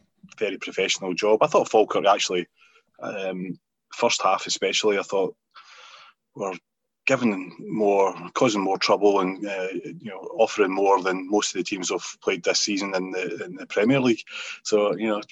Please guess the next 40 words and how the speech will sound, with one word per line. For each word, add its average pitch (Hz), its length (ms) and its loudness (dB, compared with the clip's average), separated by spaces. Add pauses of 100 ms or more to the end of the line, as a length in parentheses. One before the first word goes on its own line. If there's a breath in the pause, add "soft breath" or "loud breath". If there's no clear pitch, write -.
(280)
fair - 180 2
play 101 220 0
to 135 140 2
them. 113 180 2
Um, 107 380 -2
and, 101 180 -6
uh, 95 260 -6
maybe 117 460 -4
they 92 120 4
were 90 100 6
a 90 80 2
bit 85 120 2
unlucky 95 360 0
that 92 180 -4
they 90 60 -4
were 90 100 -2
three 101 220 -2
behind 98 340 2 (600 loud breath)
in 104 60 -4
some 107 200 2
ways, 101 340 0
uh, 95 280 2
at 90 80 2
half 98 180 2
time. 110 300 0
But, 101 260 0
you 127 100 -4
know, 113 140 0
I 113 60 -6
thought 113 260 4
overall 98 480 4
that 92 160 -2
it - 20 -2
was 90 140 -4
a, 90 260 0
it 101 40 -14
was 87 100 -10
a, - 420 -10
a 101 60 -12
strong 101 540 2